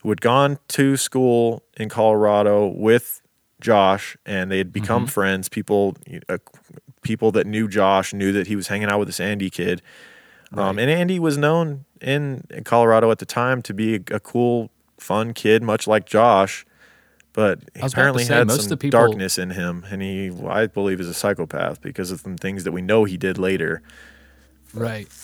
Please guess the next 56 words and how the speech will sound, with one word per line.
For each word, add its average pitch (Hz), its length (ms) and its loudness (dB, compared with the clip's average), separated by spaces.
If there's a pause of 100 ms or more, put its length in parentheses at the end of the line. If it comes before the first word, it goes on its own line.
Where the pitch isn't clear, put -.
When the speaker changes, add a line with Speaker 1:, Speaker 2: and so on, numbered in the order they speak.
(160)
Speaker 2:
Well, 120 100 -6
most 147 240 -2
of - 40 -12
the - 80 -2
people 117 320 0
that 98 340 -6 (300)
commented 117 540 -4
about 104 300 -10
Andy 127 340 -6
and 104 100 -8
stuff, 110 300 -8 (800)
a 127 40 -2
lot 143 200 2
of 226 60 -4
people 170 200 -4
that 139 60 0
went 135 140 0
to 120 80 -4
high 147 120 -4
school 151 180 -2
with 117 120 0
him 117 100 -4
had 117 220 0
good 127 180 -4
things 160 200 -4
to 147 80 -6
say. 156 400 -8 (160)
Speaker 1:
Yeah, 123 220 4
that's 92 160 -6
what 104 60 -4
I'm 90 80 -6
saying. 101 260 -6
Speaker 2:
They 131 100 0
were 131 120 0
like, 120 180 0
"He 160 60 -4
was 151 140 -4
really 147 220 -2
cool. 143 360 -2
You 127 100 -2
know, 131 160 -4
we 127 120 -2
played 131 220 -4
some 117 120 -6
concerts 131 540 -4
together." 123 480 -4
And 117 140 -4
then 101 120 -4
this 104 180 -8
one 127 180 -4
girl 117 240 -6
commented, 117 460 -6
and 113 120 -8
she - 100 -14
was 107 140 -10
like, 104 260 -10